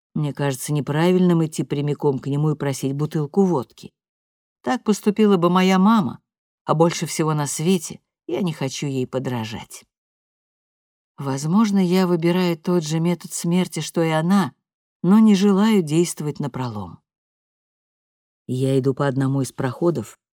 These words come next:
и делаю вид, будто разглядываю банки, но ничего не вижу. Вместо этого я думаю о Терри, о том, как он воспримет новости.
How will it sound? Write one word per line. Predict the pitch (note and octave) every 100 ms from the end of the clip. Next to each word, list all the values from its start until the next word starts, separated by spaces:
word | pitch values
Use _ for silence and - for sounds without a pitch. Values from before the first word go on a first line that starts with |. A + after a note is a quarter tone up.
| _ _ _ -
и | E3+
делаю | D3 D#3 E3+ D#3+ D#3 D3
вид, | F3 G3+ - _ -
будто | E3 F3+ E3+
разглядываю | D#3 C#3 C#3+ D3+ C#3 C#3+ D3+
банки, | E3 D3 G#2+ - - _ _ _ -
но | G#3 A3+
ничего | G3 D3+ C#3 C3 C3+
не | A#2+
вижу. | G#2 G2 - - _ _ _ _ _ _ _ _ _ _ _ _ -
Вместо | C#3+ F#3+ A3 -
этого | A3+ A#3 G#3+
я | G3 F#3 E3
думаю | E3 E3 D3+ D3
о | D3+
Терри, | D3 D3+ C3+ A2 - _ _ _ _ _ _ _ _ _ _
о | D#3
том, | D#3 A#3+ A3+
как | - G#3+ G#3
он | F#3+
воспримет | D3+ D#3+ - D#3 D3+ D#3
новости. | D#3+ D3 B2+ G#2+ - -